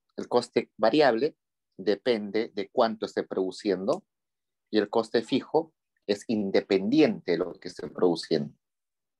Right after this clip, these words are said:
En este caso, todo esto es un coste variable, porque cambia dependiendo qué cantidad esté utilizando. Ujú.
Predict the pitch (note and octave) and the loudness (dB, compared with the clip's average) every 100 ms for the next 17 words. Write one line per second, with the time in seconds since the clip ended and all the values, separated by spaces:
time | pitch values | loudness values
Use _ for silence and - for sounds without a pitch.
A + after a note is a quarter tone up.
0 | _ _ _ _ _ _ _ _ _ _ | _ _ _ _ _ _ _ _ _ _
1 | _ - _ _ _ _ _ - C3 D3 | _ -20 _ _ _ _ _ 0 0 2
2 | E3+ - C3+ - E3 _ _ _ - A2 | 0 2 2 2 -4 _ _ _ 2 4
3 | A2 G#2 - D#3+ G#3 _ _ - G#2 G2+ | 4 2 -6 -8 -8 _ _ -16 -14 -12
4 | F2+ A2 F#2+ - G2+ E2 D#2 F2+ D2 - | -6 -4 -4 -2 -2 -2 -2 0 -2 -4
5 | - _ _ _ _ _ _ _ - G2+ | -16 _ _ _ _ _ _ _ -4 -2
6 | - G2+ - C#3+ A#2+ A#2 B2+ A2 - G2 | 0 -4 -2 -2 -2 0 2 2 0 -4
7 | F2+ F#2 F#2 F2 G#2 F#2 E2+ F2 F#2 F#2 | -4 -4 -4 -4 -6 -6 -6 -4 2 2
8 | - - F2+ - - - D#2+ - _ _ | 0 -8 -8 -8 -14 -10 -10 -10 _ _
9 | _ _ _ _ _ _ _ _ _ _ | _ _ _ _ _ _ _ _ _ _
10 | _ _ _ _ _ F#2+ D3 | _ _ _ _ _ -14 -14